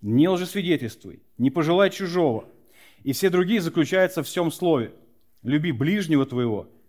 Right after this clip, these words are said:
как самого себя“». Любовь не делает ближнему зла, и так любовь есть исполнение закона. Галатам: «Ибо во Христе Иисусе не имеет силы ни обрезания, ни необрезания, но вера, действующая любовью.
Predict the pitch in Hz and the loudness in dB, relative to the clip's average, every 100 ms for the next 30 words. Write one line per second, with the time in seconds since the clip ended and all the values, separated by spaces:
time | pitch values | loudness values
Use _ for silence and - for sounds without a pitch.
0 | _ _ 135 - 139 131 123 - 117 104 | _ _ -12 -2 0 2 0 -4 -4 -4
1 | - - _ _ - - 135 147 208 233 | -6 -16 _ _ -20 -10 0 2 2 0
2 | 185 156 220 208 151 165 175 160 165 139 | -2 2 4 4 2 0 0 2 2 2
3 | 147 139 123 127 - - - 135 131 117 | 2 2 0 -4 -6 -14 -4 0 0 0
4 | 156 165 - 123 117 - - - 131 - | 0 0 -2 -4 -4 -6 -20 -12 -12 -8
5 | 135 127 131 120 110 92 - _ _ - | -2 2 2 0 -2 -8 -16 _ _ -14
6 | 110 120 147 135 - - _ _ _ _ | -8 -6 -4 -4 -6 -14 _ _ _ _
7 | _ _ _ _ _ _ _ _ 104 123 | _ _ _ _ _ _ _ _ -6 0
8 | 147 147 147 160 156 160 170 156 220 202 | 2 4 2 4 4 4 2 -2 -2 -2
9 | - 196 - 180 185 202 160 - - - | -2 -6 -2 0 2 0 -2 -6 -20 -20
10 | - - 196 185 151 175 214 185 175 147 | -18 -8 -2 2 4 4 2 0 0 2
11 | 147 131 127 123 - - _ _ 113 156 | 2 2 0 -4 -14 -20 _ _ 2 2
12 | 185 175 160 160 147 156 147 139 135 147 | 4 2 4 2 2 2 4 4 4 4
13 | 120 147 175 156 117 123 127 - 127 - | 2 0 2 0 -2 0 0 -2 -8 -4
14 | 131 127 127 123 107 | -4 -2 -2 -2 -2